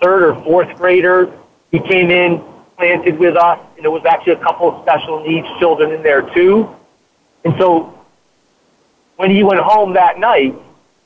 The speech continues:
he actually asked his father if he, they could start a garden out in their backyard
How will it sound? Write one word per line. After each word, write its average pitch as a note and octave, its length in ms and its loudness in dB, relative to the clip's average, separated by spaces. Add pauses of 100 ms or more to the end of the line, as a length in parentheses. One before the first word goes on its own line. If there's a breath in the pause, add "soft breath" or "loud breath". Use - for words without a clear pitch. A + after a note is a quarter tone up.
(280)
he F3+ 140 0
actually F3 500 -2
asked E3+ 380 -2
his D#3 180 -4
father C3 640 0 (160)
if D3 120 0 (120)
he, E3+ 140 -8
they F3 300 0
could E3 300 -4
start D#3 380 0
a C#3+ 140 -14
garden D#3 540 0 (140)
out D#3+ 260 0
in D#3+ 60 -12
their D#3 140 0
backyard D#3 760 0